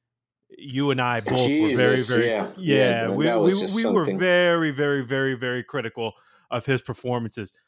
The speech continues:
Speaker 1: But, uh, Ranieri arrives, and he looks like the player we've known from the last, uh, few seasons. So, eh, th-, you have th-, this is the real problem, and, and obviously why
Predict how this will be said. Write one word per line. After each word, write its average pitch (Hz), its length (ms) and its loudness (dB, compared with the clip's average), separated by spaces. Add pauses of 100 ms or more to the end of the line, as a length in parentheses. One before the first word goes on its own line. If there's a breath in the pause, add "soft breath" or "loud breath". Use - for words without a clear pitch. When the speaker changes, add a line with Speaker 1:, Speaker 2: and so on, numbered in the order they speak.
(420)
Speaker 1:
But, 190 300 0 (120)
uh, 143 640 0
Ranieri 175 480 2
arrives, 135 600 2
and 135 140 -6
he 151 120 -2
looks 175 320 -4
like 143 320 0
the 135 80 -6
player 147 440 0
we've 135 280 -6
known 147 400 -2
from 139 220 -8
the 139 80 -4
last, 135 440 -6 (240)
uh, 151 220 -6
few 180 200 -8
seasons. 123 640 -10 (640)
So, 180 480 -2 (180)
eh, 180 360 -12
th-, 175 220 -16
you 185 200 -4
have 220 580 2
th-, 165 460 -2
this 247 140 -2
is 190 100 -4
the 147 80 0
real 143 220 2
problem, 107 540 -2
and, 113 200 -8
and 127 180 -12
obviously 123 480 -4
why 107 440 -8